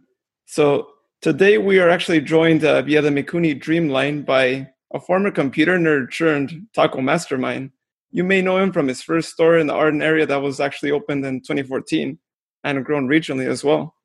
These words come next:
During this time, you can grab a family meal for twenty dollars.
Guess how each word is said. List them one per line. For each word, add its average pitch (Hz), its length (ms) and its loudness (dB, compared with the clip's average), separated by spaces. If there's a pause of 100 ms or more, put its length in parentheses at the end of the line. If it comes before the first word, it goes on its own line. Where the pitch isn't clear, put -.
(440)
During 170 200 0
this 175 140 -2
time, 185 280 0
you 170 80 0
can 147 160 -4
grab 151 240 0
a 139 60 -4
family 170 380 2
meal 165 240 4
for 117 200 -6
twenty 156 400 2
dollars. 127 640 0